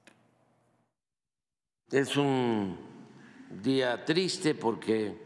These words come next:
ayer, eh, asesinaron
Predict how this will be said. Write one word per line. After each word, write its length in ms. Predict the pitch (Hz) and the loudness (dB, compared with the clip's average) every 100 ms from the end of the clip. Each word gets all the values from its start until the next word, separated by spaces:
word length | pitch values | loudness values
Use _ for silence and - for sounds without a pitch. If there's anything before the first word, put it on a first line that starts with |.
| - - - - - - - - - - - - - - - - | -20 -20 -20 -18 -16 -16 -18 -20 -20 -20 -20 -20 -20 -20 -20 -4
ayer, 360 | - 123 139 139 | 0 2 2 2
eh, 460 | 123 120 107 107 - | 0 0 0 -2 -4
asesinaron 880 | 107 98 110 - 120 139 135 127 117 | -4 -2 -2 0 2 2 2 -4 -6